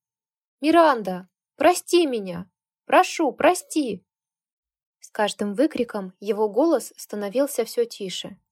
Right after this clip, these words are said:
пока не стих совсем. А я нырнула под воду и поплыла вперёд как можно дальше от него.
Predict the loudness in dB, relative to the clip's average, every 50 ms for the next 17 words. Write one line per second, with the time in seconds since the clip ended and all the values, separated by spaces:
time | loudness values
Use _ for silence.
0 | _ _ _ _ -10 -6 -2 0 0 0 0 -2 -6 -8 -8 -8 -8 -6 -6 -8
1 | -8 -8 -10 -12 -10 -10 -10 -10 -12 _ _ _ _ _ _ _ _ _ _ _
2 | _ _ -6 -2 0 2 2 2 2 2 2 0 2 2 0 0 0 -2 -4 -4
3 | -4 -2 -2 -2 -2 -2 -6 -8 -10 _ _ _ -6 -4 -2 -4 -4 -2 -2 -2
4 | 0 0 0 -2 -2 -2 -2 0 2 0 0 -2 -6 -10 -12 -10 -6 -2 0 0
5 | 0 0 -2 -2 0 -2 -2 -2 -4 -6 -6 -6 -8 -6 -8 -10 -10 -8 -6 -6
6 | -6 -6